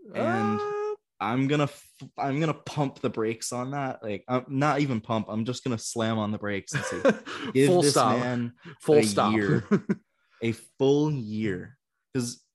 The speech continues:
Speaker 1: Kochetkov has not had a full season as a team starting goalie
Speaker 2: Yeah.
Speaker 1: since he was drafted.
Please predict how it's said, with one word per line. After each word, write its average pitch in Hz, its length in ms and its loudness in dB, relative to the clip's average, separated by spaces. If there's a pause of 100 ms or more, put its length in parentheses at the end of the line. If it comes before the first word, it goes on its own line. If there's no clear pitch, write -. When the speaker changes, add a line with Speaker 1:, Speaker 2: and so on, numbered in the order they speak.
(160)
Speaker 1:
Kochetkov 170 560 0
has 117 160 -6
not 104 400 -2
had 113 240 -6
a 101 200 -4 (300)
full 123 600 2
season 123 560 -2
as 110 260 -6
a 98 60 -6
team 110 340 -4
starting 107 640 -4
goalie 117 520 -4 (640)
Speaker 2:
Yeah. 117 140 -8
Speaker 1:
since 123 240 -2
he 123 140 -6
was 104 200 -6
drafted. - 640 -8